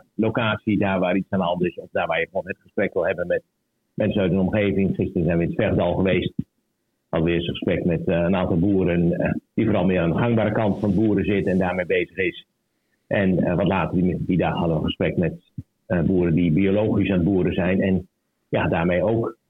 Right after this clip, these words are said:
eh, tegen allerlei zaken aanlopen waar ze zeggen van: "Ja, waarom is dit? Waarom gaat dit op deze manier? En hoe kunnen wij ook wat perspectief krijgen?" Ja, dat zijn dan mooie gesprekken die je hebt. En dan hoor je toch weer de, de praktijk van elke dag, eh, die dan naar boven komt.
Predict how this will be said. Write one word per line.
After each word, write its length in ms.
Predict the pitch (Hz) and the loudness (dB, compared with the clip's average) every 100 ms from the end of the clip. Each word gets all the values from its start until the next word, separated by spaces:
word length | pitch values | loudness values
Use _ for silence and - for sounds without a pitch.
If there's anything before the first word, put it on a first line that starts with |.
| - | -6
eh, 120 | 98 | -4
tegen 260 | - 107 95 | 0 0 0
allerlei 340 | 90 95 85 | 0 0 0
zaken 320 | 104 90 82 | 0 -2 -2
aanlopen 540 | 87 90 87 85 92 90 | -2 0 0 0 0 0
waar 200 | 87 78 | 0 0
ze 80 | |
zeggen 180 | 85 85 | -2 -2
van: 100 | 90 | 0
"Ja, 200 | 95 80 - _ | -2 -4 -8 _
waarom 260 | - 98 95 | -4 0 0
is 160 | 92 | 0
dit? 240 | 82 90 82 | 0 0 -2
Waarom 320 | - 95 90 | -2 -2 0
gaat 140 | 87 - | 0 0
dit 100 | 87 | 0
op 60 | 78 | 0
deze 260 | 123 120 | 2 2
manier? 360 | 104 110 104 101 | 2 2 2 0
En 200 | 98 92 | 0 0
hoe 160 | 95 110 | 0 0
kunnen 220 | 98 98 | 0 0
wij 140 | 107 | 2
ook 120 | 110 101 | 2 0
wat 200 | 95 - | -2 -4
perspectief 480 | - 104 - 98 107 | -4 -2 -2 -2 -2
krijgen?" 400 | - 80 85 - - _ _ _ _ _ _ _ _ | -2 -2 -2 -6 -12 _ _ _ _ _ _ _ _
Ja, 160 | - 107 | -2 -2
dat 120 | 110 | 0
zijn 140 | 131 | 0
dan 80 | 101 | 0
mooie 220 | 110 98 | 2 0
gesprekken 360 | 98 - 110 117 | -2 -2 -2 0
die 100 | 113 | 2
je 60 | |
hebt. 120 | 104 95 | 0 0
En 60 | |
dan 80 | 87 | 0
hoor 120 | 95 | 0
je 60 | 85 | 0
toch 160 | 98 | -2
weer 200 | 92 87 | -2 0
de, 180 | 85 87 - - | 0 -2 -6 -6
de 140 | 110 | -4
praktijk 440 | 110 101 104 95 | -2 -2 -2 -2
van 100 | - | 0
elke 240 | 92 90 90 | 0 0 0
dag, 280 | 95 82 - | -2 -2 -4
eh, 100 | 87 - | -4 -2
die 120 | 98 | 0
dan 120 | 98 | 0
naar 100 | 85 | 0
boven 260 | 95 110 110 | 0 -2 0
komt. 260 | 110 85 | -2 -2